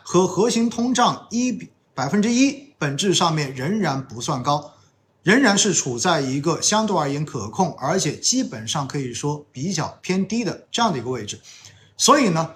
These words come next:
这说明什么？说明我国现在通胀目前来看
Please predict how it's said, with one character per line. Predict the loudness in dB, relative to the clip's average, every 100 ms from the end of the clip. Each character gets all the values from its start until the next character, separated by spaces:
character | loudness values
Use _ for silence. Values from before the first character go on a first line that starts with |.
| -4
这 | 2 4
说 | 4
明 | 2
什 | 2 -2
么？ | -2
说 | 2 2
明 | 2
我 | -2
国 | -6 -8
现 | -6 -4
在 | -4 -6
通 | -4 -4 -2
胀 | 2 2 0 -2
目 | 0 0 0
前 | -2 -4 -4 -4
来 | -4 -6
看 | -8 -10